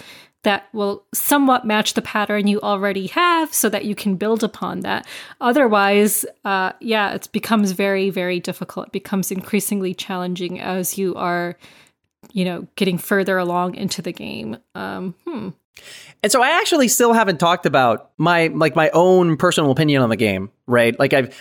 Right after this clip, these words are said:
Speaker 2: I've talked about the experience a little bit. I've talked about, like, some of the elements and, and how kind of building upon what you built previously and all that, how that kind of works together. Um, I honestly really, really love this game. Like, I've,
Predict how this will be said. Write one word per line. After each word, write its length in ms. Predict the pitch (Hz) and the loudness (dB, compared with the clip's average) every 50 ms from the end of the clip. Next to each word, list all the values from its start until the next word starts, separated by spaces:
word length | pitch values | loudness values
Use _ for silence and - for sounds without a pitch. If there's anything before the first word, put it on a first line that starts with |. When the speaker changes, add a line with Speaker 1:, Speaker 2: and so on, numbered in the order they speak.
| - | -6
Speaker 2:
I've 100 | 135 135 | -4 0
talked 220 | - 214 220 220 214 | 2 0 0 0 2
about 160 | 196 196 185 | 0 2 4
the 80 | 190 170 | 4 2
experience 440 | 151 - - 165 160 156 151 - | 2 2 2 2 2 2 2 2
a 60 | 160 139 | 2 2
little 180 | 135 131 131 | 4 4 4
bit. 200 | 117 131 131 127 - | 4 2 2 2 2
I've 120 | 123 123 - | 0 0 2
talked 220 | 165 160 160 - | 2 0 0 2
about, 160 | 160 156 151 | 2 2 4
like, 280 | 147 143 139 156 139 135 | 4 4 2 2 0 0
some 160 | - 165 147 | 0 0 0
of 60 | 139 | 0
the 100 | 135 127 | 2 2
elements 400 | 131 131 127 127 127 123 120 - | 4 4 4 4 4 2 2 2
and, 260 | 139 127 120 117 117 - - - - - | 0 0 0 0 -2 -6 -20 -14 -4 -2
and 100 | 127 131 | -2 0
how 520 | 123 127 127 127 123 117 113 107 101 - - - - _ | 2 2 2 4 4 4 4 4 2 0 -2 -12 -20 _
kind 140 | - 175 151 | -4 -2 -2
of 160 | 135 131 107 | -2 -4 0
building 400 | - 175 185 190 185 180 180 165 | 4 6 6 8 8 6 4 4
upon 300 | 160 139 - 160 151 151 | 0 0 0 2 2 2
what 120 | 151 147 139 | 2 2 2
you 100 | 139 123 | 0 0
built 280 | 110 151 147 143 143 - | 2 2 2 2 0 0
previously 640 | - 156 151 147 139 139 139 135 - - 156 143 139 | 2 4 4 6 6 4 4 2 2 2 2 2 4
and 60 | 135 139 | 4 4
all 140 | 139 139 | 4 4
that, 140 | 127 139 135 131 | 4 4 2 2
how 140 | 147 139 135 | 2 2 2
that 120 | 135 123 | 2 2
kind 140 | - 147 127 | 2 0 0
of 80 | 120 113 | 0 2
works 320 | 123 127 123 - - - | 2 2 2 2 0 -4
together. 460 | - 113 139 127 120 117 107 98 - - - - - - - - | -2 2 2 2 4 4 2 0 0 -4 -16 -20 -20 -18 -4 0
Um, 420 | 151 156 151 143 135 123 120 - _ _ _ _ _ - - | 2 2 4 4 2 2 0 -2 _ _ _ _ _ -2 0
I 300 | 156 208 247 240 - - - - | 2 4 4 2 0 -2 -4 -2
honestly 520 | 147 170 175 170 156 - - 143 127 117 110 | 0 2 2 2 0 0 2 4 2 2 2
really, 560 | 113 117 123 147 160 175 175 170 156 139 127 | 0 2 4 6 6 6 6 6 6 4 4
really 360 | 123 127 139 151 143 143 131 | 4 4 4 4 4 4 2
love 380 | 123 120 127 131 127 117 117 117 | 4 4 4 4 4 2 0 0
this 240 | 127 117 113 - | 0 2 2 2
game. 380 | - 131 104 92 85 78 - _ _ _ _ _ - | 0 0 -2 -2 -4 -8 -12 _ _ _ _ _ -4
Like, 180 | - 123 120 120 | -2 -2 0 0
I've, 360 | 123 135 143 160 160 147 | 0 0 0 0 -2 -4